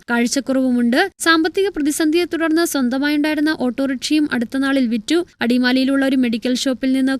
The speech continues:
കുറെ കാലം കടമായി മരുന്നുകൾ ലഭിച്ചുവെന്നും കഴിഞ്ഞ ആഴ്ച മുതൽ അതിന് മുടക്കം വന്നുവെന്നുമാണ്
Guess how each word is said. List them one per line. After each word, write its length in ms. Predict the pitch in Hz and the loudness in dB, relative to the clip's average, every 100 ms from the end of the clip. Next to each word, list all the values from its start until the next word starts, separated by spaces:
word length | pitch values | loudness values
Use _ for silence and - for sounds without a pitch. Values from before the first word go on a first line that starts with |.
| 247 | -2
കുറെ 180 | 233 233 | -4 -2
കാലം 220 | 254 254 269 | -2 -2 -2
കടമായി 360 | 247 233 247 254 | -2 0 0 0
മരുന്നുകൾ 340 | 254 247 262 262 240 | 0 0 -2 0 -2
ലഭിച്ചുവെന്നും 640 | 214 - 262 262 240 330 - 320 | -2 -4 -2 0 0 -2 -2 2
കഴിഞ്ഞ 320 | 349 349 381 | 4 4 2
ആഴ്ച 180 | 359 370 349 | 2 0 2
മുതൽ 160 | 359 359 254 | 2 2 0
അതിന് 180 | 262 294 | 2 2
മുടക്കം 300 | 269 254 302 294 | 2 0 -2 0
വന്നുവെന്നുമാണ് 600 | 294 302 294 294 302 302 | 2 2 2 2 2 0